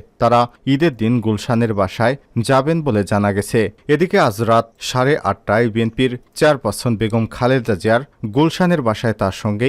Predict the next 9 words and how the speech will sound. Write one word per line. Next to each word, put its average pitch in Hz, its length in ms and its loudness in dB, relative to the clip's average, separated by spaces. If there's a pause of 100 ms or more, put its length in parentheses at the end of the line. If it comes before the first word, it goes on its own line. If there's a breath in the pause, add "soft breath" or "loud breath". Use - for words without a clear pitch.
(120)
ঈদের 113 200 0 (200)
শুভেচ্ছা 156 480 0
বিনিময় 107 520 0
করতে 104 280 -4
যাবেন 101 360 0
দলের 123 320 2 (340 soft breath)
স্থায়ী 160 280 0
কমিটির 151 400 -2
সদস্যরা। 98 500 -2